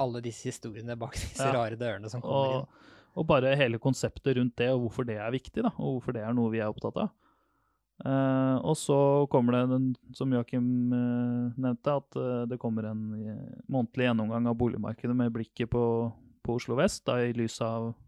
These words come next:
Speaker 2: eiendomstallene. Og så har vi jo noen
Speaker 1: Resten er jo hemmelig, men, eh, det kommer masse bra utover.
Speaker 2: Resten er hemmelig, men vi
Speaker 1: Ja.
Speaker 2: har jo flere andre interessante som vi skal intervjue.
Speaker 1: Ja, det er hemmelighetene.
Speaker 2: Ja. Så,
Speaker 1: <laughs>
Speaker 2: men,
Speaker 1: Så
Speaker 2: eh, men neste episoden er Jørn, da.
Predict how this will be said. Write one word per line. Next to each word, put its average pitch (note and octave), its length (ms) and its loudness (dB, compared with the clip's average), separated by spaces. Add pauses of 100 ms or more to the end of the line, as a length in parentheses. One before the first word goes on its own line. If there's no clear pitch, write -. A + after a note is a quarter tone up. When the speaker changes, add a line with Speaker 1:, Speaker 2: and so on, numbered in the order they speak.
Speaker 2:
eiendomstallene. A#2 760 -2 (1600)
Og F3 100 -4
så - 180 -2
har A#2+ 200 4
vi C3 100 0
jo F3 240 4
noen F3+ 140 0
Speaker 1:
Resten - 260 -4
er G#2 100 -4
jo A#2 80 -2
hemmelig, A2+ 220 -2 (300)
men, C3+ 200 -4
eh, C3 180 -4
det C3+ 120 -2
kommer A#2+ 380 -4
masse B2+ 340 -4
bra A2 220 -2
utover. A#2+ 340 -4
Speaker 2:
Resten D#3+ 340 0
er E3+ 60 12
hemmelig, C#3 400 6
men D#3+ 140 4
vi E3+ 60 4
Speaker 1:
Ja. E3 40 4
Speaker 2:
har D3+ 140 8
jo D#3+ 80 6
flere C#3 260 4
andre B2+ 220 2 (100)
interessante B2+ 460 -2
som C3+ 80 -4
vi C3 40 -6
skal C#3+ 500 0
intervjue. E3+ 400 -2
Speaker 1:
Ja, B2+ 140 -2
det B2+ 120 -2
er A#2+ 180 0
hemmelighetene. G#2+ 340 -8
Speaker 2:
Ja. C#3 140 2 (420)
Så, D#3 280 2
Speaker 1:
<laughs> D#3 40 -2
Speaker 2:
men, D3+ 120 0
Speaker 1:
Så D3+ 240 0
Speaker 2:
eh, D3 120 -4
men E3 240 2
neste D#3+ 300 0
episoden D#3+ 340 2
er D#3 140 0
Jørn, E3 260 4
da. - 60 -2